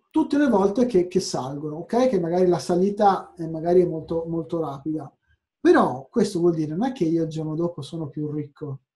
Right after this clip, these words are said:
Io in realtà sono in debito, perché investire vuol dire spendere, andare in negativo, ok? Vuol dire che se io ho comprato un bene per mille euro,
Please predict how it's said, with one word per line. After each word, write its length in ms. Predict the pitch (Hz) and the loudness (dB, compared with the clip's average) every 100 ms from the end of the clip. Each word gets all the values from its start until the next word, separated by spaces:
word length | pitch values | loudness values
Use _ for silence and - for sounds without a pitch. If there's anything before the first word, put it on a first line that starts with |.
| _ _ _ _ _ _ _ _ _ _ | _ _ _ _ _ _ _ _ _ _
Io 120 | 262 254 | -4 0
in 80 | |
realtà 320 | 180 220 175 139 | 2 0 -2 -8
sono 220 | - 151 | -8 -8
in 120 | 147 | 2
debito, 580 | 185 175 147 - - _ _ _ _ _ | 4 4 2 -8 -18 _ _ _ _ _
perché 500 | 208 202 226 180 - | -2 0 2 2 0
investire 840 | 262 311 262 208 - - 156 147 160 | -4 -2 2 2 0 -6 -4 -2 -2
vuol 240 | 202 214 | 0 0
dire 560 | 160 147 147 156 - _ | -2 -4 -4 -6 -8 _
spendere, 880 | - - - 254 208 165 143 131 131 | -18 -16 -2 2 2 0 -4 -8 -12
andare 400 | - 170 196 226 | -8 -2 0 2
in 80 | 208 | 2
negativo, 800 | 185 170 175 - 175 139 127 - _ _ | 2 0 -2 -4 -4 -4 -8 -12 _ _
ok? 500 | - 131 180 143 143 143 _ _ _ | -16 -4 -2 -2 -8 -12 _ _ _
Vuol 160 | 240 247 | 0 2
dire 180 | 180 | 4
che 120 | 170 202 | 2 0
se 200 | - 254 | 2 6
io 240 | 320 339 | 8 8
ho 400 | 233 - - 208 | 4 0 -4 -2
comprato 520 | 202 180 214 233 240 | 0 -2 2 0 2
un 120 | 190 | 0
bene 260 | 180 202 208 | 2 2 0
per 160 | 180 160 | -2 -2
mille 380 | 175 185 175 | 0 2 2
euro, 540 | 156 139 143 151 190 | 0 -4 -8 -8 -10